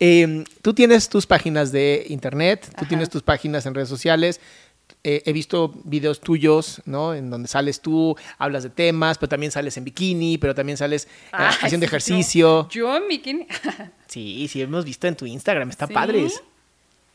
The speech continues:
Speaker 2: No, ese sí era en mi personal, en mi página de Wakes, no. Fíjate que hasta eso te, te
Speaker 1: Eso,
Speaker 2: debería
Speaker 1: eso es lo que te quería decir. ¿Cómo haces para dividir el personal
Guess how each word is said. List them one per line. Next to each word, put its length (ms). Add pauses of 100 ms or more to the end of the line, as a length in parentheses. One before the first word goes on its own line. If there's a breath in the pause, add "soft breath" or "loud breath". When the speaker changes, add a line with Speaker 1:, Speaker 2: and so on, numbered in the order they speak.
(180)
Speaker 2:
No, 440
ese 240
sí 100
era 180
en 100
mi 100
personal, 560
en 120
mi 180
página 460
de 200
Wakes, 340
no. 160
Fíjate 320
que 100
hasta 200
eso 340
te, 140
te 180
Speaker 1:
Eso, 180
Speaker 2:
debería 180
Speaker 1:
eso 120
es 60
lo 60
que 80
te 80
quería 100
decir. 260 (280 soft breath)
¿Cómo 280
haces 220
para 140
dividir 460
el 200
personal 680